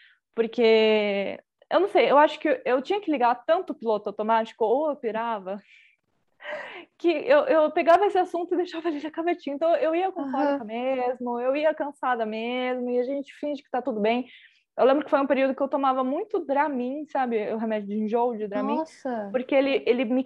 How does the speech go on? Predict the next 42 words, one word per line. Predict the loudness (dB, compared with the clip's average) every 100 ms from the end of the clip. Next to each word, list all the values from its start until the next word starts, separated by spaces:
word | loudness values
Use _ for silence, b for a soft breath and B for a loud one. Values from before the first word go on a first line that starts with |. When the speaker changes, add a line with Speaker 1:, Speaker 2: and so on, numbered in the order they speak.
| 0
Speaker 1:
acalmava. | 0 2 2 4 2 0 0 -6 -6 _ _ _ _ -6
Não | 0
era | 2 2
porque | 0 -2
eu |
tava | 2 0
com | 0
enjoo. | -4 -4 -6 _ _ -6
Eu | -6
precisava | -2 -2 -2 -2 2 4 4 0
tomar | 0 -2 0
ele | -2 -4
no | -8
final | -6 -6 -4
do | -4
dia | -2 -4
antes | -6
de | -14
ir |
pra | -8 -6
faculdade, | -4 -2 2 2 2 -2
senão | -4 -2
eu |
não | -2 -2
conseguia | -4 -2 -2
Speaker 2:
Meu | -2
Speaker 1:
prestar | -4 -2
Speaker 2:
Deus! | -4 -6 -8 -4
Speaker 1:
atenção. | 0 0 -2 -6 b b b b b _
Porque | -2 2 2
provavelmente | 6 6 8 4 2 0
eu |
estava | 2 2 2
numa | 0 -2
crise | -2 -2
de |
ansiedade | -4 -4 -2 -2 -2
ferrada | -6 -2 -2 -2
e | -2
não | -2
Speaker 2:
Uhum. | -2
Speaker 1:
sabia. | 2 2 0